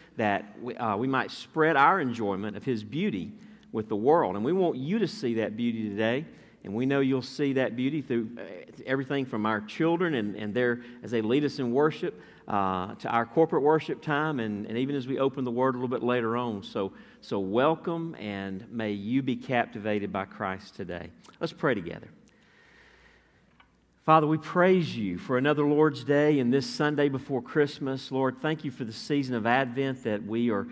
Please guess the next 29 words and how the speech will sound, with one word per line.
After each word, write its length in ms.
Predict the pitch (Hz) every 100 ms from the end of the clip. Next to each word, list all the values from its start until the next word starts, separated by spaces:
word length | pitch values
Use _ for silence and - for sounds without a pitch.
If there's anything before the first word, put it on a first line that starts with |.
| - - - -
uh, 380 | 95 90 90 113 -
we 180 | 127 120
are 80 |
in, 340 | 120 139 139 131
and 180 | 113 107
just 180 | 120
the 80 | 104
time 420 | - 143 143 139
to 60 | 117
consider 480 | - 117 - 160 151
your 180 | 127 113
first 500 | - 160 160 165 -
coming, 460 | 175 170 180 175 180 - -
even 260 | 135 175 170
as 140 | 139
we 180 | 147 147
anticipate 800 | 131 - 127 - - 117 104 98
and, 260 | 95 95 90 - - -
and 180 | 104
long 560 | 98 104 120 143 143 123
for 540 | - 107 92 82 104 - - - -
your 240 | 107 131
return, 500 | 127 - 123 101 95
Lord 220 | 101 98
Jesus. 640 | 98 104 92 104 101 - - _ _ _ _ -
We 80 |
pray, 380 | 104 - 131 104
come 340 | - 135 120 110
quickly, 760 | - 165 156 - - - -